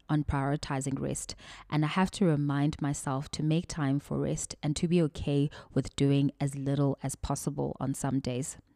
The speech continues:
I've realized that rest or relaxing is not an easy thing to achieve, especially when your days can easily get filled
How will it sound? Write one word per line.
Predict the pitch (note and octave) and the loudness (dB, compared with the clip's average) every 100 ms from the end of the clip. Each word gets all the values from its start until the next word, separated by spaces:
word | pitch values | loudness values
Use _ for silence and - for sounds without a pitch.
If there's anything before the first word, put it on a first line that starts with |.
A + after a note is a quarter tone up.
| - - - - - | -20 -20 -20 -6 -2
I've | D#3+ | 6
realized | F#3 G#3 G3+ F3+ F3+ | 8 8 8 4 4
that | F3 | 2
rest | D3+ D3 D3+ - - - | 4 4 4 2 -4 0
or | D#3 | 4
relaxing | D3+ C#3+ C#3 - D3+ C#3 | 4 2 0 -2 0 0
is | D3 | 0
not | D#3 D3 | 2 2
an | E3 E3 - | 2 0 0
easy | D3+ D3+ C#3+ | 0 2 0
thing | - C3+ C#3 | 2 0 2
to | - | 0
achieve, | C#3 - C#3 C#3 - - - | -2 0 0 0 -6 -18 -2
especially | D#3 - G#3 G#3 A#3 F#3+ C3+ | -2 6 6 8 6 2 2
when | D3+ D3 | 2 4
your | C#3+ | 4
days | C#3 C#3+ D#3 - | 2 2 2 0
can | - D#3 D3 | -4 -2 0
easily | - F#3 F3 E3+ | 2 2 2 0
get | C#3 C#3 - | 0 -2 -2
filled | - C#3 C3+ C#3 | -2 0 0 -4